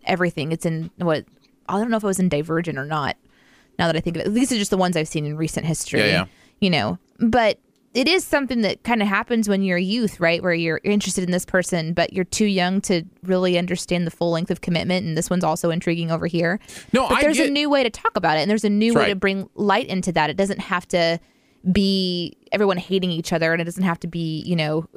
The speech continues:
Speaker 1: who's the strongest, who's the smartest. I don't know what was kinda portrayed in this movie, but I, I definitely am hearing you guys talk about it, and I, when a, when the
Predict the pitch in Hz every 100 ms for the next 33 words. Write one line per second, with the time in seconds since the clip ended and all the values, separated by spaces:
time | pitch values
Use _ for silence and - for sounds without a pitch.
0 | 185 220 208 180 175 - 165 165 165 -
1 | 180 165 165 - 165 160 147 - - -
2 | _ _ _ - 190 180 180 160 - 190
3 | 175 143 160 - 175 175 - 156 156 165
4 | - 160 147 151 143 95 - _ _ _
5 | _ _ _ _ _ 165 180 - - 208
6 | 214 214 208 180 170 160 _ - - -
7 | 240 220 175 175 - 339 262 190 165 165
8 | 160 - 175 - - - 208 202 190 175
9 | 170 - _ - 180 - 208 202 175 165